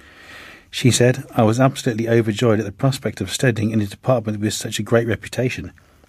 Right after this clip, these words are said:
I achieved a first-class honours B S c, and even though I was quite unwell during my final year, I received amazing support from staff to assist me in reaching the end of my degree." She said she couldn't imagine studying elsewhere and wanted to take advantage of the range of equipment resources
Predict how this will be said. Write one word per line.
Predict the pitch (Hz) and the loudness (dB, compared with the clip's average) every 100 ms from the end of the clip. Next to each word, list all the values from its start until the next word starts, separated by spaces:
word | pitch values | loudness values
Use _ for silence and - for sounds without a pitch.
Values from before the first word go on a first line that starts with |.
| _ - | _ -6
I | 110 | 0
achieved | 107 - 131 127 - | 2 2 4 4 0
a | |
first-class | - 135 147 - - 117 - | 0 4 4 4 2 2 0
honours | - 107 117 - | 0 2 2 -2
B | - 107 | -4 0
S | 98 - | 0 0
c, | 123 139 - - - - | 0 -2 -6 -20 -10 0
and | 110 | 6
even | 131 120 | 6 6
though | 117 117 | 4 4
I | 110 | 4
was | 104 - | 0 -6
quite | - 143 120 | 2 2 2
unwell | 113 117 104 | -2 0 -2
during | 98 104 101 | -2 0 0
my | 98 | 0
final | - 104 101 107 | 0 -2 -2 -4
year, | 98 107 - | -4 -4 -2
I | 110 | -2
received | 101 - 110 120 | -2 -2 -2 0
amazing | 110 113 120 113 | 2 4 4 2
support | - - 113 98 | -4 -6 -6 -6
from | 95 | -10
staff | - 101 98 - - - - | -6 -4 -4 -8 -20 -10 -2
to | 113 | 2
assist | 139 127 | 2 2
me | 117 | 0
in | 101 | 0
reaching | 113 113 101 | 0 -4 -4
the | 101 | -4
end | 104 107 | 0 -2
of | 98 | 0
my | 101 95 | -2 -4
degree." | 92 113 92 - _ _ _ - - - | -6 -6 -8 -12 _ _ _ -20 -20 -18
She | - 156 | -2 2
said | 127 113 113 - | 4 4 2 -4
she | - 120 | -2 -2
couldn't | - 127 127 | 2 0 2
imagine | 120 120 113 110 | 4 4 4 0
studying | - 110 104 110 | 0 0 0 0
elsewhere | 113 110 - 101 101 | -2 -4 -4 -4 0
and | 107 110 | 2 2
wanted | 107 113 | 0 -2
to | - | -6
take | 113 104 | -2 -2
advantage | 101 110 117 110 101 | 2 2 2 0 -6
of | 95 | -2
the | 101 | 0
range | 101 120 131 | 2 4 2
of | 131 | 0
equipment | 131 131 107 101 | -4 -8 -6 -8
resources | 90 92 104 98 95 92 | -6 -8 -10 -12 -12 -14